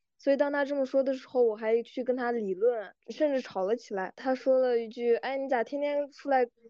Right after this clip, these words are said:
就跟我们讲女权？你咋不发个抖音去讲啊？天天就知道教育我们”之类的话。然后我就听他这句话，感觉，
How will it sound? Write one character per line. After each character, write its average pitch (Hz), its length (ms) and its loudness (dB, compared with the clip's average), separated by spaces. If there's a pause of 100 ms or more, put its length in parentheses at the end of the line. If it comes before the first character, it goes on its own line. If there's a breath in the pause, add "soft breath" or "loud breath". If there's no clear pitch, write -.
就 277 180 -2
跟 262 120 0
我 254 120 2
们 233 100 -4
讲 220 220 -4
女 214 80 -4
权？ 202 420 -8
你 220 40 -10
咋 254 160 0
不 247 80 -8
发 262 180 -4
个 262 100 2
抖 220 200 2
音 220 180 -4
去 254 180 -10
讲 190 180 -4
啊？ 190 240 -6
天 240 180 -10
天 233 140 -4
就 240 140 -2
知 247 120 -10
道 233 140 0
教 285 240 -2
育 240 60 4
我 196 140 -2
们” 185 100 -18
之 202 100 -14
类 190 120 -8
的 190 120 -18
话。 196 100 -18 (220)
然 240 140 -4
后 349 120 0
我 311 120 2
就 294 120 -2
听 320 200 -10
他 320 140 0
这 320 180 -4
句 302 80 -2
话， 311 240 -2
感 233 240 -2
觉， 254 260 2